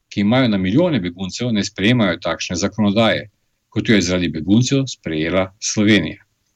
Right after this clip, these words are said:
Zakaj je bilo torej potrebno sprejemati neustavni zakon in ga zavijati v celefo-, celofan tako prozornih laži?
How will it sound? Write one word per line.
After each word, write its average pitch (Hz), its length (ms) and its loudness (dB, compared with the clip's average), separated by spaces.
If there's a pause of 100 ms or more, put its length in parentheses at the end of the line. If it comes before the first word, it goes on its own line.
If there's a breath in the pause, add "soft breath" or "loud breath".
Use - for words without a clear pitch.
(640)
Zakaj 107 320 2
je 180 40 -2
bilo 139 180 2
torej 127 280 -2
potrebno 117 340 -2
sprejemati 92 640 -2
neustavni 104 680 2
zakon 90 580 -2 (420)
in 107 140 2
ga 104 100 4
zavijati 101 540 0
v 82 80 -8
celefo-, 80 580 -4
celofan 110 460 -2
tako - 280 0
prozornih 92 760 0
laži? - 320 -4